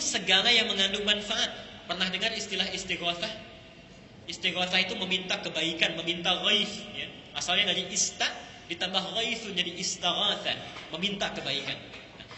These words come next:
ini ingin memberikan pesan bahwa sebetulnya yang turun dari Allah itu semuanya baik, tidak ada yang tidak baik.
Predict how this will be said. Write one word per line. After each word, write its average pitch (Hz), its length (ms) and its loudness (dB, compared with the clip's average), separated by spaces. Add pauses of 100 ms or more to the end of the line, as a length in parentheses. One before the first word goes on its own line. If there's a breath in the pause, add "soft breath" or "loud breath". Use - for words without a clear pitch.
(160)
ini 294 240 4
ingin 262 160 2
memberikan 208 480 4
pesan 247 320 0
bahwa 120 320 -4 (400)
sebetulnya 269 640 0
yang 247 160 -2
turun 226 240 4
dari 196 160 6
Allah 175 240 4
itu 160 160 2
semuanya 294 400 2
baik, 330 320 8
tidak 285 240 4
ada 311 80 6
yang 285 80 2
tidak 262 240 0
baik. 269 180 0